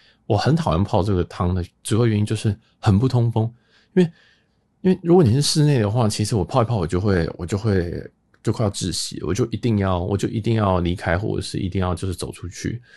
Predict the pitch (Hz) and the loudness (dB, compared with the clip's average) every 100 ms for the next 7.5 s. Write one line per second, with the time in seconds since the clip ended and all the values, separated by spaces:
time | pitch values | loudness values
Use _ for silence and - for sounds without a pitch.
0 | _ - 151 139 160 139 92 143 120 123 | _ -2 0 2 2 2 2 2 2 0
1 | 101 85 110 113 - _ - 120 104 - | 0 0 0 -2 -4 _ -2 0 0 -2
2 | 110 107 104 131 107 107 90 87 - 113 | -2 0 -2 0 0 0 -2 -4 -4 -4
3 | 92 85 - 95 87 - 110 107 107 107 | -2 -6 -4 -2 -2 -2 -4 -2 0 -2
4 | 107 113 113 85 78 80 - - 58 52 | -4 -6 -4 -4 -6 -6 -10 -12 -12 -12
5 | - _ _ _ _ - 117 120 127 127 | -14 _ _ _ _ -4 0 2 2 2
6 | 127 117 107 104 98 95 92 95 95 98 | 4 2 4 2 2 0 -2 -2 -2 -2
7 | 127 120 107 107 | -4 -2 -2 -2